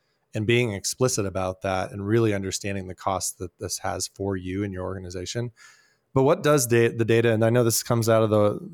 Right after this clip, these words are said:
Michelle McQuaid's work, um, at the Well-Being Lab, of why well-being does matter. And, you know, some of the, some of the data,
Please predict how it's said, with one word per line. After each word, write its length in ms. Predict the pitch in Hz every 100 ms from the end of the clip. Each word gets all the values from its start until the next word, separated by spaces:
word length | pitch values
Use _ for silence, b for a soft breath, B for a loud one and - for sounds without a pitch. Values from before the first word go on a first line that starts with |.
| -
Michelle 440 | 113 107 117 107
McQuaid's 640 | 107 - 107 104 98 - 101
work, 480 | 110 120 101 - b b b b b -
um, 680 | 110 104 101 98 98 98 98 _ _ _ -
at 100 | 107
the 80 | 101
Well-Being 420 | 107 104 110 117
Lab, 400 | 98 95 95 98
of 280 | - 107 98
why 320 | 90 110 117
well-being 540 | 123 113 110 110 107 104
does 240 | 120 127
matter. 460 | 90 92 98 110 - _ _ _ _ _ _
And, 480 | 110 110 107 104 98 - _
you 80 | 120
know, 140 | 110 104
some 260 | - 135 139
of 80 |
the, 320 | 123 117 110 -
some 220 | - 135
of 60 | 110
the 100 | 104
data, 560 | 110 120 107 107 120